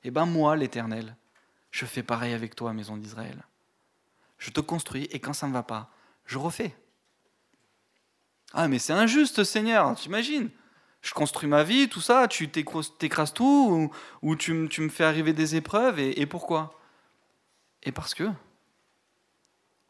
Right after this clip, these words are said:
parce que moi, Dieu, je t'ai choisi. Parce que Dieu m'a choisi. Comment je peux aller contre ça ? Du coup, on a parlé d'Élie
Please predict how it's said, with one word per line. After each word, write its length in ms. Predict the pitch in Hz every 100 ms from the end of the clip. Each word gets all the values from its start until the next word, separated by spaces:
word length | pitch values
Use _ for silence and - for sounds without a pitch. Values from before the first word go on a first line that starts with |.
| -
parce 180 | 131 -
que 120 | 135
moi, 400 | 135 143 202 208
Dieu, 360 | 131 139 156 156 _ _ _
je 240 | 127 117 170
t'ai 180 | 131
choisi. 440 | 120 - 110 107 110 _ _ _ _ _ _ _ _ _ _ -
Parce 160 | 135 -
que 120 | 151
Dieu 460 | 131 - 175 240 190
m'a 320 | 131 202 202
choisi. 560 | - 139 123 113 117 113 - _ _ _ _ _ _ _ _ _ _ _ _
Comment 280 | - 180 190
je 80 | -
peux 100 | 135
aller 160 | 127
contre 320 | 123 120 - 120
ça ? 240 | 120 113 _ _ _ _ _ _ _ _ _ _ _ _ _ _ _ _ _ _ _ _ _ _ _ _ - - _ _ _ _ _ -
Du 100 | 180
coup, 380 | 240 269 247 - _ -
on 80 | 151
a 80 | 175
parlé 260 | 180 185
d'Élie 420 | 175 175 190 240